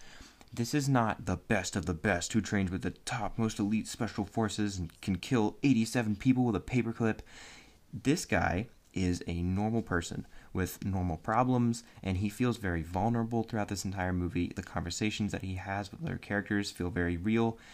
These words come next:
His reaction to being put in this situation feels very realistic and relatable. And I think that that's the number one distinction between this and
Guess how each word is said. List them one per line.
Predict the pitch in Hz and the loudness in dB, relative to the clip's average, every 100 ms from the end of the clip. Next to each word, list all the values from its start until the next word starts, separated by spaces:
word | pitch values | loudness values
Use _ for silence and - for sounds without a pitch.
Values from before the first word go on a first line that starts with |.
| - | -8
His | 104 87 | -6 0
reaction | 90 87 90 95 | 2 2 0 -2
to | 90 | -2
being | 165 - | -2 -4
put | 107 | -4
in | 95 | -2
this | 92 - | -2 -4
situation | 85 95 120 120 147 135 | -6 -2 0 0 0 0
feels | 135 131 | 2 2
very | 131 127 | 2 2
realistic | 123 120 120 117 131 123 | 2 0 0 0 -2 -2
and | 110 | 0
relatable. | 104 107 104 104 104 101 - - - - - - | 2 2 0 2 2 2 -6 -20 -20 -20 -20 -8
And | - 107 101 101 - | 0 2 2 0 -4
I | |
think | 107 147 | -2 -2
that | 147 135 | -2 -2
that's | 110 - | -2 -2
the | - | 0
number | 87 87 104 135 160 | 2 4 4 4 4
one | 143 127 123 | 4 4 4
distinction | 117 - 92 - 85 82 | 2 0 -2 0 -2 -2
between | - - 95 87 85 | -4 -2 0 0 0
this | 107 131 - - - - | 0 0 -6 -14 -20 -10
and | - 92 85 85 | 0 2 2 0